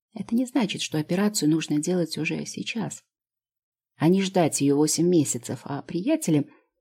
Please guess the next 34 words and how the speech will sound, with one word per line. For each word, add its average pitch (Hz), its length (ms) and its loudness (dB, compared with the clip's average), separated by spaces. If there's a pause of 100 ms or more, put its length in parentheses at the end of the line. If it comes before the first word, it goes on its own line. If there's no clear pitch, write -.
(140)
тем, 240 200 4
с - 120 0
кем 214 200 2
я 208 160 2
была 190 360 0
в - 120 -16
том 151 220 -2
проклятом 165 600 0
клубе, 160 440 0 (880)
не 160 200 2
берут 208 500 2 (220)
трубки 175 340 -4
телефонов. 190 720 -4 (440)
Господи, - 380 -10
я 165 180 -6
всего 196 280 -4
лишь 214 180 -6
хотела 220 360 -4
попросить 196 520 -6
денег 226 380 -4
в - 60 -20
долг. 233 420 -6 (720)
Ничего 190 380 -2
мне 185 160 2
больше 233 380 -2
не 170 140 0
надо 214 500 -2
от - 220 -10
людей, 202 460 0
ни 165 160 -2
дружбы, 202 480 -2
ни 156 100 2
любви 190 420 0
бывшей, 175 560 -2